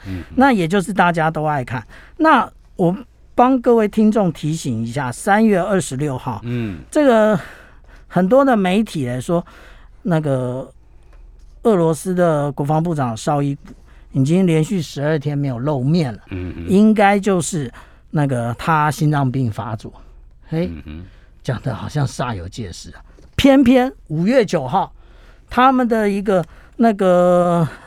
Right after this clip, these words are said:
Speaker 2: 卫国战争的一个胜-，胜利日阅兵的时候，
Speaker 1: 嗯。
Speaker 2: 我们看到的阅兵指挥官是谁啊？就是绍伊古啊。
Speaker 1: 嗯。
Speaker 2: 呃，那个是很辛苦的，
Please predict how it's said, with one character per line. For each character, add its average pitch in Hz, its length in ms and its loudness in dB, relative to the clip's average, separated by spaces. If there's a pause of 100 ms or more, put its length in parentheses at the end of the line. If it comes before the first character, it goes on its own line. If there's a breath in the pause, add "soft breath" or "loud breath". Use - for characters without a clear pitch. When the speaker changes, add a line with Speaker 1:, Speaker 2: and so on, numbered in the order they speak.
(200 loud breath)
Speaker 2:
卫 254 240 4
国 190 200 0
战 220 280 2
争 214 260 2
的 190 220 0 (360 loud breath)
一 196 140 0
个 214 100 2
胜-， 247 440 0 (100)
胜 285 400 0
利 262 120 2
日 247 420 -4
阅 277 200 6
兵 240 240 0
的 180 140 2
时 143 80 -10
候， 127 200 -10
Speaker 1:
嗯。 - 80 0
Speaker 2:
我 208 80 6
们 226 160 4
看 254 200 2
到 240 200 2
的 226 100 0
阅 247 180 4
兵 233 220 0
指 160 160 -6
挥 190 160 2
官 214 180 2
是 196 120 -2
谁 110 260 -6
啊？ 98 120 -12 (320 soft breath)
就 302 160 2
是 285 160 -2
绍 247 300 2
伊 240 160 0
古 90 260 -6
啊。 87 160 -6
Speaker 1:
嗯。 101 160 -8 (160)
Speaker 2:
呃， 123 140 -8 (160)
那 170 100 -2
个 151 140 -2
是 151 160 -4
很 117 160 -4
辛 131 220 -8
苦 - 180 -14
的， - 100 -18